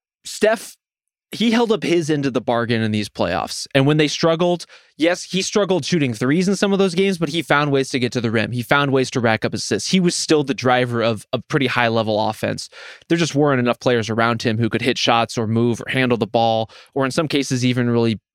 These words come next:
be very stout defensively. I'm looking again at you, Jordan Poole. There's, there's just so many issues with that roster that go beyond him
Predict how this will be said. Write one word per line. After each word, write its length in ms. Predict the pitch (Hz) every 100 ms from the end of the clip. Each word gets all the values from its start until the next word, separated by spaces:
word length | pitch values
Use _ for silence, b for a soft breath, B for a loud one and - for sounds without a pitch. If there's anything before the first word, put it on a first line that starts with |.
| - 123
be 180 | 127
very 220 | 110 123 117
stout 300 | - 120 110
defensively. 580 | 113 127 - 117 123
I'm 120 | 117 110
looking 240 | 113 120
again 260 | 110 123 113
at 100 | 110
you, 160 | 117
Jordan 320 | 110 113 107
Poole. 420 | 104 147 139 135 - b b b b b b
There's, 500 | - 165 170 - - _ _
there's 160 | 185 175
just 180 | 196 -
so 120 | 190
many 220 | 180 160
issues 280 | 147 143 143
with 100 | 135
that 140 | 135
roster 380 | 120 120 123 135
that 100 | 123
go 160 | 113 117
beyond 480 | 117 113 110 131 -
him 380 | 160 156 165